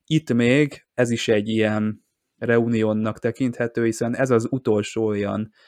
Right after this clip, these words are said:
T N G rész, ahol minden főszereplő látható, tehát itt van Dennis Crosby is, és Will Wheaton is látható a képernyőn.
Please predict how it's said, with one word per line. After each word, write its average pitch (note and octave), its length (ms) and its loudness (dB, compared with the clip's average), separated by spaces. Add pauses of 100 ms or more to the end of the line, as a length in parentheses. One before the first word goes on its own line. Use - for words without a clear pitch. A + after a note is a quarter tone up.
(240)
T - 40 -8
N A2 300 2
G G#2+ 60 -4
rész, A2 480 0
ahol A2+ 280 2
minden A2+ 340 0
főszereplő G#2 720 -2
látható, A2+ 840 -2
tehát G#2+ 180 -2
itt A#2 140 -2
van G#2+ 180 -4
Dennis G#2+ 340 -2
Crosby G#2+ 640 -2
is, D#3+ 420 0 (480)
és A2+ 680 0
Will B2 200 4
Wheaton G2 360 0
is - 460 -8 (160)
látható G#2+ 500 -8
a G2 100 -6
képernyőn. C3 800 0